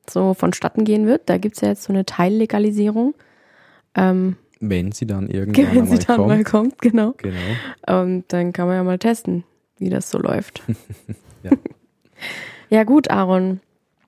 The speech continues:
Speaker 1: Ich würd sagen, wir kommen ein bisschen zum Schluss schon.
Speaker 2: Mhm.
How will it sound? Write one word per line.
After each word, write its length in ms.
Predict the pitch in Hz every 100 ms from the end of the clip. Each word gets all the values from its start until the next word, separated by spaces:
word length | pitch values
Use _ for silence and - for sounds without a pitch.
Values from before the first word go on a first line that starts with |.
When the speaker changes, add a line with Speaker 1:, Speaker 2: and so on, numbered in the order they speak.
| _ _ -
Speaker 1:
Ich 160 | 196
würd 120 | 202 -
sagen, 340 | 175 180 214
wir 60 | 208
kommen 200 | 202 208
ein 120 | 208
bisschen 480 | 208 220 220 220 220
zum 140 | - 208
Schluss 280 | 220 311 -
schon. 180 | 262
Speaker 2:
Mhm. 140 | 120